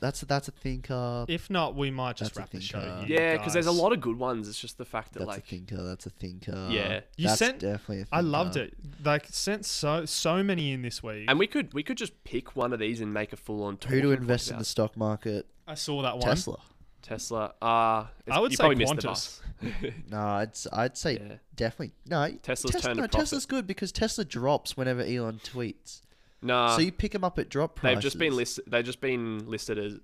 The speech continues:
Speaker 3: for, um, acceptance on the S and P five hundred, which basically just boosted their stock market to, like, thirty percent overnight.
Speaker 2: Yeah, right.
Speaker 1: Cool.
Speaker 3: And that's your
Speaker 1: <laughs>
Speaker 3: finance tip from Pyrofusion.
Speaker 2: I'll tell you what, if you had to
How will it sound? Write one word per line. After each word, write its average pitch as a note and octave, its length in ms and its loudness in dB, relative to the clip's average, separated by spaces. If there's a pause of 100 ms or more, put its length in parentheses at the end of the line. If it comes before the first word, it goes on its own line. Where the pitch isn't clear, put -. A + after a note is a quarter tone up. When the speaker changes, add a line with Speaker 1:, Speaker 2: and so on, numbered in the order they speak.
(120)
Speaker 3:
for, G2 500 -6
um, G2+ 380 -12 (480)
acceptance G#2+ 480 -8
on G2+ 80 -6
the G#2 100 -6
S G2 200 -10
and G#2+ 80 -12
P G2 160 -8
five F#2+ 260 -4
hundred, A#2+ 400 -8
which - 220 -14
basically G#2 420 -8
just G#2 180 -16
boosted G2+ 320 -12
their G2+ 120 -12
stock - 300 -12
market G2 460 -14
to, - 60 -14
like, F2+ 140 -12 (100)
thirty G2+ 180 -8
percent - 280 -12
overnight. G2 400 -12 (1200)
Speaker 2:
Yeah, - 80 -16
right. A2+ 60 -12
Speaker 1:
Cool. G3+ 560 0 (140)
Speaker 3:
And E3 300 8
that's F3 200 10
your C#3+ 200 8
Speaker 1:
<laughs> - 80 8
Speaker 3:
finance E3+ 340 8
tip - 240 4
from A#2 140 -2
Pyrofusion. A#2+ 680 4 (460)
Speaker 2:
I'll E3 60 -6
tell G#3 120 6
you F#3+ 60 8
what, E3+ 140 4
if D#3 120 -2
you F3+ 160 2
had F#3 200 4
to E3+ 100 6